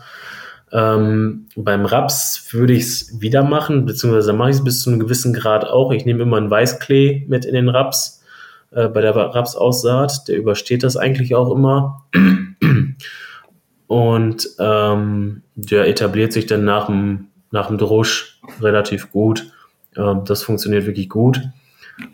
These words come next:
Bei den Leguminosen, hm, würde ich's auch nicht machen. Würde es mich, würde mich zwar noch reizen, aber würde ich's auch nicht machen. Ähm, was ich mache, ist, ähm,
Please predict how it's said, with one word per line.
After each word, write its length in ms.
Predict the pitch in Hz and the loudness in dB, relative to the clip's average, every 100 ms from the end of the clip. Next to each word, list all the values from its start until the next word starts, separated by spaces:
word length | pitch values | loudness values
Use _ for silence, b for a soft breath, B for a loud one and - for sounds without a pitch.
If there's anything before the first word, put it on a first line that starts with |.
| - | -4
Bei 100 | 107 | 0
den 160 | 110 | 2
Leguminosen, 1040 | 107 107 107 107 107 113 123 127 127 123 | 2 2 2 2 2 4 4 6 4 4
hm, 320 | 120 117 113 - _ b b b _ _ _ - | 2 0 -2 -4 _ b b b _ _ _ -10
würde 160 | - 107 | 0 0
ich's 100 | 104 | 0
auch 300 | - 120 123 | 2 4 4
nicht 180 | 123 - | 2 2
machen. 600 | 123 127 131 127 - - - _ | 2 4 2 2 0 -8 -14 _
Würde 220 | 101 110 | 0 0
es 80 | 113 | 2
mich, 260 | 110 - | -2 0
würde 140 | 120 120 | 2 4
mich 200 | 113 - | 4 0
zwar 120 | 117 | 0
noch 200 | 107 101 | 2 2
reizen, 460 | 110 135 131 143 139 | 2 2 2 2 2
aber 600 | 113 110 110 110 - 104 | 4 4 4 2 0 -2
würde 160 | 107 | -2
ich's 120 | 104 | -2
auch 140 | - 127 | 0 0
nicht 180 | 135 135 | 2 2
machen. 400 | 135 135 131 B B B B B B 113 | 2 2 0 B B B B B B 0
Ähm, 300 | 110 107 104 | 2 2 2
was 160 | 110 | 0
ich 220 | 120 107 - | 0 -2 -2
mache, 420 | 113 131 139 135 | 0 2 2 4
ist, 340 | - 123 - - | 2 0 -4 -2
ähm, 720 | 117 110 110 107 107 - - | 0 2 0 -4 -4 -8 -12